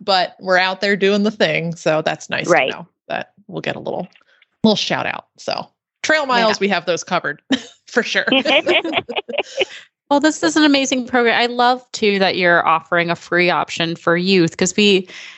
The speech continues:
Speaker 3: I mean, across disciplines, we, we know it's hard to get youth to either get involved or stay involved as they get older.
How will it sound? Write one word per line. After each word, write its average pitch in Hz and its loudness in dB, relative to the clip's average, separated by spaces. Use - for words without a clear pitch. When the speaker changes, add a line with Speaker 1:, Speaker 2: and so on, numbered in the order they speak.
Speaker 3:
I 208 0
mean, 220 0
across 196 0
disciplines, 170 0
we, 175 0
we 165 2
know 160 0
it's 151 0
hard 147 0
to 160 -2
get 151 -4
youth 147 -4
to 151 2
either 151 0
get 156 -2
involved 202 0
or 165 -2
stay 180 -2
involved 156 2
as 151 -2
they 147 0
get 143 -2
older. 170 2